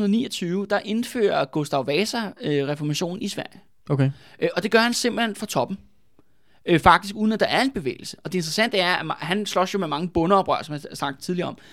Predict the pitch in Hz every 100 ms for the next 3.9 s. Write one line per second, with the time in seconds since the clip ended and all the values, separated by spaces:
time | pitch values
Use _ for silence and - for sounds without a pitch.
0 | - 170 175 240 - - 220 - 208 -
1 | 196 196 180 190 - 139 135 - 190 220
2 | 196 - - _ _ - - 135 131 240
3 | 247 233 - 147 165 190 160 - -